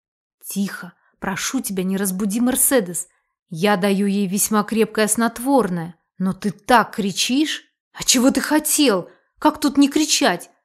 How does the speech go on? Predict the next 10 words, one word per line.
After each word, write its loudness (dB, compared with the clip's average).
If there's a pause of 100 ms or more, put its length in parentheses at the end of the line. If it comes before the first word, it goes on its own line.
продолжила 2
сестра, -2 (320)
перейдя 4
хоть -2
и -2
на 6
громкий, 0
но 0
всё-таки -4
шёпот. -10